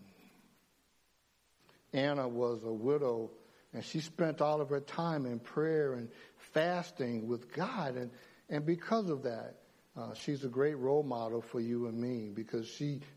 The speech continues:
didn't spend her time whining and complaining. She spent her time serving, praising,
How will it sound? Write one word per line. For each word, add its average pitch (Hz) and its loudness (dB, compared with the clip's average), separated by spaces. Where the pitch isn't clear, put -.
didn't 151 2
spend 165 0
her 143 2
time 135 -2
whining 143 2
and 123 -2
complaining. 143 2
She - -4
spent 139 -2
her 139 0
time 135 -4
serving, 135 -2
praising, 139 -2